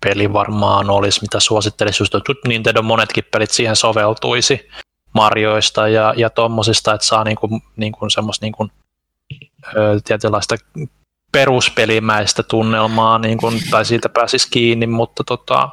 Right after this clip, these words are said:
sitten jos jo monet tämmöiset niinku el-, elokuvamaiset pelitkin vois toimia, kuten just, ehkä just Until Dawnit ja, ja, ja, ja Detroitit ja tommoset, missä niinku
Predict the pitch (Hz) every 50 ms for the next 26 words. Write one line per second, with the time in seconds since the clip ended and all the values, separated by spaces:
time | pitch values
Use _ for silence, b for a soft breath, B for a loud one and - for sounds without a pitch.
0 | - - B B B B B B B B _ - - - 143 135 - - - 104
1 | 107 101 - - 139 135 135 139 139 131 - - 127 127 127 127 123 120 131 123
2 | - - 120 117 117 123 120 123 127 127 120 123 - - - 127 127 120 117 -
3 | 120 117 113 113 113 110 107 104 110 - _ - 110 107 107 - - 117 113 110
4 | 117 113 110 107 - - - - 113 110 110 107 107 110 104 104 - - 110 -
5 | 104 104 104 104 - - - - 110 - - - 107 104 95 - - - - -
6 | 110 104 101 104 - 104 101 107 104 101 104 104 104 104 - - 107 104 104 104
7 | 107 113 - - _ _ B B B B B B B B B _ - - - 110
8 | 104 98 98 98 101 101 101 101 101 101 101 101 107 107 107 104 101 - - 110
9 | 104 104 101 110 - - - - 110 110 110 110 101 110 107 - - 110 101 -
10 | - 110 107 104 104 - 107